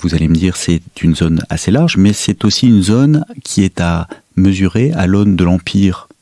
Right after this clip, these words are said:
à défendre par les Allemands, qui allait du Cap Nord, c'est-à-dire tout en haut en Scandinavie, jusqu'aux Balkans. Et donc,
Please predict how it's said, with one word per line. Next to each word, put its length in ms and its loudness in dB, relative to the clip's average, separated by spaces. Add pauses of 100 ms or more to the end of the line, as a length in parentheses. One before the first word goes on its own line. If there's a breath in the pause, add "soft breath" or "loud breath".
(100)
à 100 -2
défendre 640 -2
par 120 -4
les 160 -2
Allemands, 300 2
qui 180 -4
allait 180 2
du 120 -2
Cap 280 -6
Nord, 280 0
c'est-à-dire 360 -10
tout 180 -12
en 80 -2
haut 80 -4
en 80 -10
Scandinavie, 680 0
jusqu'aux 380 -2
Balkans. 340 -6 (400 loud breath)
Et 100 -2
donc, 280 2